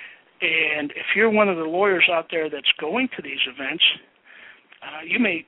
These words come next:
may, may n-, be a, a, involved with three people. There may be sixty, seventy, eighty people at a networking event. And look at, look at the the, the, um,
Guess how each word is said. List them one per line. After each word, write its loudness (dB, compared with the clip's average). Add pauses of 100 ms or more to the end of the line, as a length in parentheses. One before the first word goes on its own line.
may, -10
may -8
n-, -4 (360)
be 0
a, -4
a, -2
involved -2
with -4 (240)
three -2 (240)
people. 0
There 0
may 0
be -4 (180)
sixty, -6 (160)
seventy, -4
eighty 0
people -10
at -10
a -12
networking -10
event. -8 (760)
And 0 (180)
look 0
at, 2 (140)
look -6
at -8
the 2 (440)
the, -6 (120)
the, -8
um, -4